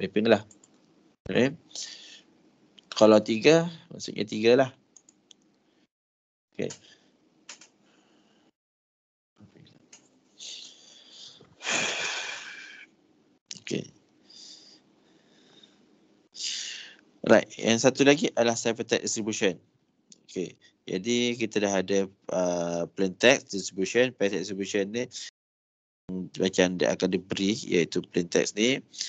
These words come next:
dia memang akan diberi, iaitu plain text, uh, A berapa, B berapa, C berapa. Key, uh, probability untuk key pun akan diberi, tiga, empat, satu, empat. Ciphertext distribution.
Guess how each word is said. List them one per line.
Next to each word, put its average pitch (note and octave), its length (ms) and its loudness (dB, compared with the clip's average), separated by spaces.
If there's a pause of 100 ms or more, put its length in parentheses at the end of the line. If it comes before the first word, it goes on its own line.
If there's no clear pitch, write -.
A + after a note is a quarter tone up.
(260)
dia F#2 180 6
memang F2+ 220 0
akan F#2 160 0
diberi, F#2 480 0
iaitu E2+ 240 -4
plain F#2 240 0
text, - 340 4
uh, E2+ 680 -2
A A2+ 240 6
berapa, F#2 560 4
B F#2 240 0
berapa, F2 400 0
C F2+ 320 0
berapa. F#2+ 640 -2 (840)
Key, C3 640 6
uh, G2 160 2
probability G2 480 -4
untuk E2 160 -4
key A#2 260 -2
pun - 240 -2
akan G2 220 -2
diberi, F#2 400 -2
tiga, F#2 240 -2
empat, F2 240 -6
satu, F2+ 160 -4
empat. A2 340 4 (560)
Ciphertext A#2+ 720 4
distribution. G#2 580 0